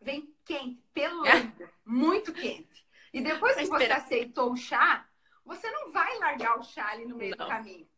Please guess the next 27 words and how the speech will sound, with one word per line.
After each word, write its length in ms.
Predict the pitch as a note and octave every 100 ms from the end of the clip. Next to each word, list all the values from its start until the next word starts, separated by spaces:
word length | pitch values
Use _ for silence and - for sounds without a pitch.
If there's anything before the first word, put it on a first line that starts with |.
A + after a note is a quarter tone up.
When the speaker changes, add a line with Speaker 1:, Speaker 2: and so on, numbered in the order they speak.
| _ _
Speaker 1:
Você 160 | F#3 G3
Speaker 2:
Aham. 100 | -
Speaker 1:
vai 180 | C4 A#3+
esperar 800 | - F#4 D#4 C4 A3+ A#3+ D#4+ -
o 100 | D#4+
chá 260 | - A#3+
esfriar, 640 | A#3 B3 C4+ D#4+ C4+ A#3+ C#4
enquanto 320 | A4 G4+ D4+
você 280 | B3 - -
olha 300 | A#3 A#3 A#3+
a 20 |
loja 340 | A#3 G#3+ B3 B3+
inteira. 880 | A4+ _ F#4 D4 C4+ C#4 D4+ G4+ - _ _ _ _
E 200 | D#4 E4+ F#4
Speaker 2:
Aí 80 |
Speaker 1:
o 20 | G3
Speaker 2:
você 100 | B3+
passa 220 | A#3+ B3+
Speaker 1:
vendedor 40 |
Speaker 2:
mais 220 | G3+ B3 D4
Speaker 1:
acaba 140 | D4 C#4
Speaker 2:
tempo 100 | D#4
dentro 0 |
Speaker 1:
tendo 260 | - C#4+ D#4+
Speaker 2:
da 100 | C4
Speaker 1:
tempo 760 | - C#4+ C#4+ D#4 - G#4+ B4+ - _ _ _
de 480 | F3+ C#4+ C#4 A#3+